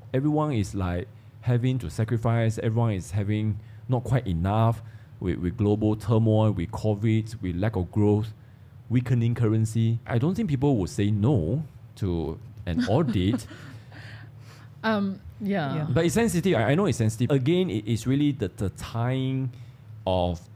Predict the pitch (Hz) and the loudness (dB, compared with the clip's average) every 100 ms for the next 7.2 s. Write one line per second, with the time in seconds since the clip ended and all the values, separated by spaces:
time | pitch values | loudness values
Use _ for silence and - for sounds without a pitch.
0 | - 92 90 87 78 69 - - 90 87 | -6 -2 0 -2 -4 -6 -8 -4 -2 0
1 | 107 110 117 110 - 113 110 107 107 - | 2 2 2 -2 -2 2 2 2 -2 -6
2 | - 110 160 180 180 101 131 120 104 92 | -6 -2 0 0 0 0 -2 0 0 0
3 | 87 98 107 101 95 95 90 117 - 120 | 2 2 2 0 0 -2 -2 -4 -4 0
4 | 160 175 123 92 95 95 101 82 - - | 0 0 -2 -4 -4 -2 -2 -4 -6 -18
5 | - - - - - - 110 107 104 90 | -20 -20 -20 -20 -10 -2 0 0 -2 -2
6 | 87 85 - 87 - - 110 120 117 117 | -2 -6 -8 -12 -12 -2 2 4 4 2
7 | 117 110 | 2 0